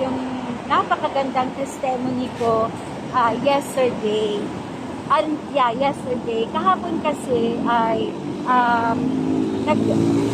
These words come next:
well, nag-practice ko yung, yung faith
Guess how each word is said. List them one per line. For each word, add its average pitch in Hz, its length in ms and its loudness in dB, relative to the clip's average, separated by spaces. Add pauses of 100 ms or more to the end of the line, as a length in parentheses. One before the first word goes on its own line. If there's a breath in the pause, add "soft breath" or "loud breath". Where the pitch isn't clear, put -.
(320)
well, 302 260 4 (800)
nag-practice 62 1700 0
ko 254 320 4 (400)
yung, 285 400 4 (1700)
yung 302 120 2 (680)
faith 349 280 0